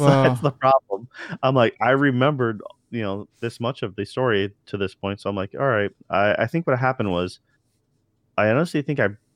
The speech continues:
Speaker 2: powered through this manga, finished it where, uh, it was at a certain point, and then just never got back to it, and who knows how long ago that's been. Uh, so I'm genuinely interested in that one,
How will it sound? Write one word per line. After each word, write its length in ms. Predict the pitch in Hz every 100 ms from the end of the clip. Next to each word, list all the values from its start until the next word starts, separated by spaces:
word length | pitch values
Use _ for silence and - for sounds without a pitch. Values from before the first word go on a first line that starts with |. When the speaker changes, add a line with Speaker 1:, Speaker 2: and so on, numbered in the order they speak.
| - -
Speaker 2:
powered 460 | - 123 135 127
through 220 | - 117
this 260 | 110 104 - _ _ _ - -
manga, 520 | 95 95 117 147 160 _ _ _ _ _ _ _ _ -
finished 380 | - 165 180 -
it 140 | 165
where, 340 | 127 127 117 - _
uh, 200 | 85 90 -
it 140 | 127 120
was 240 | 120 120
at 140 | 107 101
a 20 |
certain 300 | - 78 95
point, 400 | - 117 156 160 _ _ _ _ 120
and 140 | 123
then 180 | 127 120
just 240 | 117 110
never 320 | 117 113 110
got 280 | 104 104 90
back 240 | 87 85 -
to 160 | 127
it, 160 | 127 -
and 180 | 101 110
who 220 | 120 131
knows 220 | 123 107
how 180 | - 110
long 240 | 95 95 104
ago 220 | 107 110
that's 260 | 110 104
been. 340 | 98 92 113 139 _ _ _ _ -
Uh, 400 | 98 98 92 85 - _ _
so 580 | - 117 107 101 98 -
I'm 500 | 92 107 110 98 76 -
genuinely 500 | - 113 135 127 101
interested 460 | 101 95 - 80
in 480 | - 92 92 87 85 101
that 260 | 98 -
one, 300 | 71 71 78